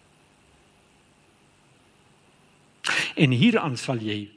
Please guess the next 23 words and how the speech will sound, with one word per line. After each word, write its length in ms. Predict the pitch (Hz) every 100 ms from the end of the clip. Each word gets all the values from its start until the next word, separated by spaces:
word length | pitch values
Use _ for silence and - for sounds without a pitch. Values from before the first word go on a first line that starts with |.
| - _ _
besef 640 | 120 - 131 - - - - _ -
en 120 | 143
sal 200 | - 139
jy 160 | 117 110
weet, 580 | 92 107 110 98 - - - _ _ - - _ _ _ _ -
onbetwyfelbaar, 1160 | 202 214 185 - 160 135 - 117 107 - - - _ _ - - - - - _ _ -
dat 260 | - 139 -
jy 320 | 135 113 - - 98
waarlik 600 | 101 135 127 131 123 - - - _ _ - 113 107
weergebore 800 | 139 165 123 - 113 113 123 120 -
is. 180 | - - - - - - - - - _ -
Die 80 | 101
woord 280 | 175 220
beteken 580 | - - 156 147 151 131
om 220 | - 147 123 104
weer 240 | 185 285
'n 120 | 262
keer 240 | - 170 -
gebore 520 | 117 107 113 98 101
te 100 | - 117
word. 280 | 117 - - - -
Jy 100 | 147
word 280 | 151 196